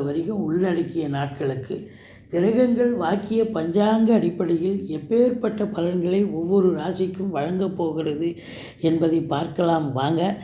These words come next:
ஒன்பது ரெண்டு ரெண்டாயிரத்தி இருபத்தி நாலு சர்வ அமாவாசை திதி வருகிறது. கடக ராசி காலபுருஷனுக்கு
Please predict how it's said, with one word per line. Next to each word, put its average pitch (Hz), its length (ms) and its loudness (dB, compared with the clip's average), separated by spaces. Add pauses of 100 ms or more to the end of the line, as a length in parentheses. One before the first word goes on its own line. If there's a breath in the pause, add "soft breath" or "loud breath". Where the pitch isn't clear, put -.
(440 loud breath)
ஒன்பது 302 480 8
ரெண்டு 240 360 4
ரெண்டாயிரத்தி 214 680 2
இருபத்தி 196 360 0
நாலு 170 360 0
சர்வ 180 420 0 (120)
அமாவாசை 165 880 0
திதி 151 320 -4
வருகிறது. 120 580 -4 (2250 soft breath)
கடக 302 420 8
ராசி 262 440 8
காலபுருஷனுக்கு 226 1080 2